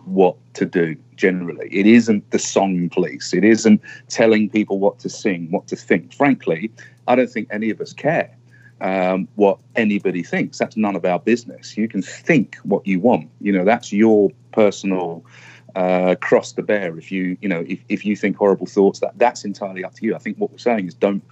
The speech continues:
bring them into the stadium. You know, leave your bigotry at the turnstiles. And this has all come about from, um, you know, an increasing unease, uh, with the use of the Y word,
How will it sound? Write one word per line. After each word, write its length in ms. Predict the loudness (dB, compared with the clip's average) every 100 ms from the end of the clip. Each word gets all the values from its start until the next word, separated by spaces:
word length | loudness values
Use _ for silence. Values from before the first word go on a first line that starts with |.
| -4
bring 260 | -2 -2
them 140 | -4 -4
into 220 | -6 -8
the 80 | -4
stadium. 460 | 2 4 2 -2 -12 -20 -20 -20 -16 -2
You 100 | 0
know, 60 | 2
leave 400 | 6 8 6 6
your 240 | 4 2 _
bigotry 640 | 0 0 -4 -4 -4 -4 -8
at 160 | -10 -8
the 80 | -10
turnstiles. 880 | -2 0 0 -2 -2 -4 -6 -10 -16 _ _ _ _ -10 2
And 180 | 4 6
this 140 | 4
has 120 | 4
all 120 | 2
come 180 | 2 0
about 400 | 2 2 2 -2
from, 420 | -4 -4 -2 -4 -8 _ _ -20 _ _
um, 520 | -2 0 0 0 0 -2 -2
you 140 | -4 -4
know, 120 | -4
an 120 | -2
increasing 960 | -4 -4 -4 0 0 0 -4 -2 -4 -4
unease, 840 | 0 2 2 0 0 -4 -6 -12 -18 _ _ _ -4
uh, 220 | 2 2 4
with 200 | 2 2
the 100 | 2
use 300 | 4 4 2
of 100 | 2
the 80 | 4
Y 280 | 4 4
word, 340 | 2 0 -8